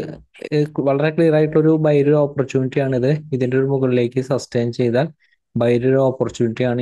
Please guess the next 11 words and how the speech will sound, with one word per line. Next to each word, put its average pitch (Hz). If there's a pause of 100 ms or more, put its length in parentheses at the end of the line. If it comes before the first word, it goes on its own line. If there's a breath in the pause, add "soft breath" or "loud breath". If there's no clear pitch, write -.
യൂട്ടിലൈസ് 117
ചെയ്യേണ്ടത്. 117
നമ്മൾ 117 (240)
കഴിഞ്ഞ 120
ദിവസത്തെ 127 (200)
വീഡിയോസിൽ 120
തന്നെ 127 (180)
സൂചിപ്പിച്ചായിരുന്നു. 117 (720 loud breath)
അതിനുശേഷം 151
നമ്മൾ, 143 (480 loud breath)
ഏഹ്, 131